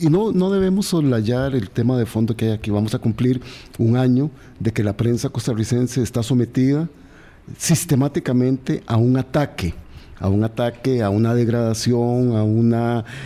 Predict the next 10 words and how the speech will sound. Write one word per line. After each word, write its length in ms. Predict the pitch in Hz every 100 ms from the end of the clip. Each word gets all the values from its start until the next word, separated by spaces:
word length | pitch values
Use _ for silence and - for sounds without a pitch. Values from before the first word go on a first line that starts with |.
| 117 -
Eh, 680 | - 110 104 101 95 90 - - - - - - -
este, 720 | 107 104 95 - - - 95 -
especie 880 | 110 - - 175 175 - 107 82 - - - -
de 200 | - 120
descalificación 1200 | 110 - - 160 170 - - 156 - 147 113 139 - - - - -
para 180 | 135 127
que 80 | 139
en 80 | 123
el 100 | 113
momento 720 | 117 120 180 196 - -